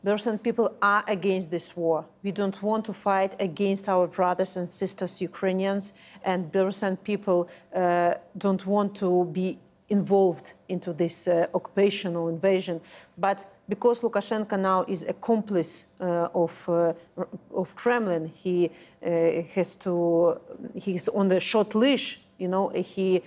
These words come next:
uh, has to fulfill what he's ordered. Uh, and it's important to understand that it's not the will of Belarusian people to participate, and, uh, Belarusian people don't have to be punished because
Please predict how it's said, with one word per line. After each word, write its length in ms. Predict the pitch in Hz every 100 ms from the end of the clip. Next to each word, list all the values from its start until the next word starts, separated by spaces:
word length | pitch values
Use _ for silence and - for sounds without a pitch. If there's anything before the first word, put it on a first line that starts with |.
| - _ -
uh, 520 | 185 180 175 170 170
has 240 | 170 185 -
to 100 | 190
fulfill 540 | 208 196 - 226 180
what 180 | 165 170
he's 280 | - 175 143
ordered. 440 | 190 175 165 - - - - - - -
Uh, 400 | 185 180 180 175 - _ _ _ 208
and 380 | 208 208 - - _ _ _ _ -
it's 140 | 214
important 380 | 226 254 269 226
to 80 | 226
understand 540 | 208 214 - 226 220
that 140 | 196 -
it's 240 | 196 -
not 180 | 214 202
the 120 | 220
will 340 | 160 202 202 202 -
of 140 | 180
Belarusian 440 | 147 185 170 190 170 -
people 300 | 190 - 170
to 140 | 175
participate, 720 | - 165 165 - - 170 165 - _ _
and, 360 | 190 185 180 -
uh, 320 | 190 180 180
Belarusian 440 | 175 196 202 226
people 300 | 226 202 185
don't 400 | 170 196 196 196 - _ 190
have 100 | 170
to 120 | 175
be 100 | 170
punished 640 | - 190 185 160 - - _ _ _
because 440 | 180 - 170 -